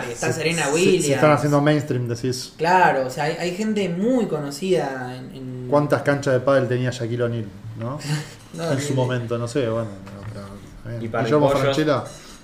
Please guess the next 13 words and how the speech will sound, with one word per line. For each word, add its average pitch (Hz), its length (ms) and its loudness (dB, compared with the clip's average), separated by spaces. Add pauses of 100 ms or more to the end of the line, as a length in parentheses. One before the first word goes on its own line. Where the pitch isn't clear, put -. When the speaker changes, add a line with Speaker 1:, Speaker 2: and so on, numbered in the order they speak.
(120)
Speaker 2:
Guillermo 135 220 -4
Franchella 120 340 0
tenía 120 280 -2
diez 120 180 -2
parripollos, 117 580 -2
no 104 100 -12
sé, 117 100 -10 (280)
y 107 40 -12
después, 113 240 -8
bueno, 113 180 -8 (160)
pasaron 113 240 -8
de 117 80 -4
moda. 110 180 -8